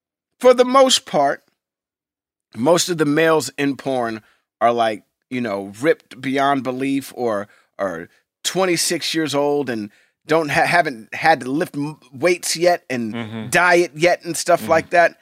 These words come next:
Speaker 2: Mm-hmm.
Speaker 1: I would love to be of that caliber uh, male right now, where either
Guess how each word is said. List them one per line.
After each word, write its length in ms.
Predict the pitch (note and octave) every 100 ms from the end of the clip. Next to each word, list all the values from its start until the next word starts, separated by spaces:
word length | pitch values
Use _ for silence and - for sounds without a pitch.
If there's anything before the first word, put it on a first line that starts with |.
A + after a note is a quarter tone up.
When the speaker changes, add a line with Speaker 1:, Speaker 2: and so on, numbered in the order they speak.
| _ _ -
Speaker 2:
Mm-hmm. 120 | G3+
Speaker 1:
I 140 | A#3+ E4
would 180 | D#4 A#3+
love 360 | A3+ A3 G#3
to 120 | - F#3+
be 540 | D3+ G3 G3+ G3+ G3 - _ _
of 200 | D#3 C#3+
that 280 | F3 F3 -
caliber 640 | - C#3+ C3 A#2 A#2+ A2+ - _ _ _
uh, 300 | B2 A2 G2+ -
male 440 | B2+ C3 C3 A#2+
right 220 | A2+ A2+
now, 240 | A#2 A2 G2
where 320 | G#2 D3+ C#3
either 380 | F#3 G3 E3+ D3+